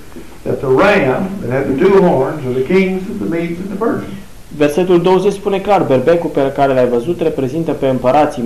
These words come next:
Speaker 2: mezilor și perșilor.”
Speaker 1: Don't try to make it the Greeks.
Speaker 2: Nu încercați să spuneți că sunt grecii.
Speaker 1: Don't try to make it the Romans.
Speaker 2: Nu încercați să spuneți că sunt romanii.
Speaker 1: Don't try to make it the United States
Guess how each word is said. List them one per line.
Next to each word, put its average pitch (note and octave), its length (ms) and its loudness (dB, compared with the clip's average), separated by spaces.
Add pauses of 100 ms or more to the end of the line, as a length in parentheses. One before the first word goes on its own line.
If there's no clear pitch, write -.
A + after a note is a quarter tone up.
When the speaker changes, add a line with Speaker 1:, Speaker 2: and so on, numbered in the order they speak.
Speaker 2:
mezilor E3 340 2
și - 140 -6
perșilor.” - 560 -4 (420)
Speaker 1:
Don't A#2+ 240 -2
try D3+ 160 4
to D#3+ 60 0
make E3 300 2
it G3+ 120 -4
the F3+ 140 -4
Greeks. D#3 320 4 (640)
Speaker 2:
Nu D3+ 240 0 (360)
încercați C3 440 -2
să C3+ 160 0
spuneți C#3 380 -4
că C3 100 -6
sunt A#2+ 220 -4
grecii. C3 380 0
Speaker 1:
Don't D#3+ 160 0
try D#3+ 140 2
to F#3 80 2
make F3 200 2
it G3 60 6
the G3 140 0
Romans. D3 340 0 (140)
Speaker 2:
Nu D3 60 -4
încercați D3 420 -2
să C#3 60 -10
spuneți C#3+ 320 -4
că C3 100 -6
sunt C3 180 -4
romanii. A#2+ 460 0 (160)
Speaker 1:
Don't D#3 340 2
try D#3 220 4
to - 80 2
make F3+ 220 2
it F3+ 140 0
the F3 160 -2
United F#3+ 260 2
States F3 240 2